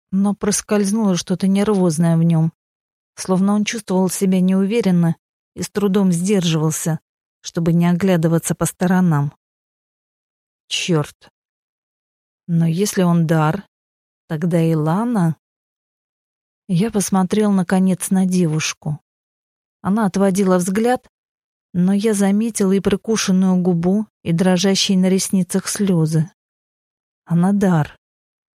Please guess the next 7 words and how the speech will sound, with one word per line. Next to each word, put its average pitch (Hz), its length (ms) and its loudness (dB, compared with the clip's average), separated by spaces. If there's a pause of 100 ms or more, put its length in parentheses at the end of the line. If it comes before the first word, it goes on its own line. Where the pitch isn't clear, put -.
(120)
Быть 202 280 -2
такого 170 380 -2
не 175 160 2
может. 160 420 0 (760)
Я 165 200 0
бы 180 140 -2
почувствовал. 170 920 -4